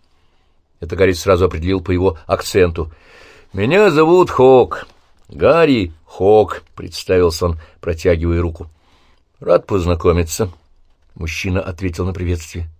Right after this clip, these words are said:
Его ладонь была холодной и сухой. "Меня зовут Пендергаст". Хок ожидал, что спутник назовет свое первое имя, но так и не дождался.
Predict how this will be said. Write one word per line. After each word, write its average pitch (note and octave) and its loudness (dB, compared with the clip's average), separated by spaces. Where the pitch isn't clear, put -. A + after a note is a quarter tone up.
Его D2 -10
ладонь E2 -2
была E2+ 0
холодной F#2+ 0
и D3 -12
сухой. F2+ -6
"Меня A#2+ 0
зовут D#3+ 2
Пендергаст". F2+ 2
Хок - -2
ожидал, F2+ -2
что E2+ -4
спутник F#2+ -10
назовет F#2 0
свое F#2+ 0
первое F#2+ 0
имя, D#3+ -4
но D#2+ -6
так E2+ -4
и F#2 -6
не F#2+ -2
дождался. F2 0